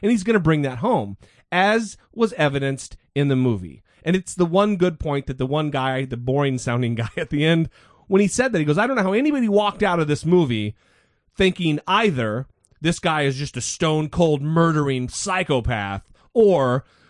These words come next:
you know, God bless America, what a wonderful hero who we had no problems. Let's build a statue to him."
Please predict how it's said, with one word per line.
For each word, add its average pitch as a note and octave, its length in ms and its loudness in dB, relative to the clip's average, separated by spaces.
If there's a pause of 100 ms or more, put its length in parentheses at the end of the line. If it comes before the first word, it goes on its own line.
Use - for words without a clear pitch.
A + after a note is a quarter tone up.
(280)
you E3+ 100 2
know, A#2 200 0
God E3 320 0
bless E3 240 -2
America, D#3 480 0
what D3+ 180 2
a D3 80 2
wonderful E3+ 720 0
hero E3 480 2
who C#3 100 -2
we A#2+ 180 -4
had G2+ 180 -8
no E3+ 240 2
problems. E3 640 -2
Let's F#3 220 -2
build D#3+ 280 0
a A#2+ 80 -6
statue D#3+ 560 -6
to G#2 180 -6
him." E2+ 180 -8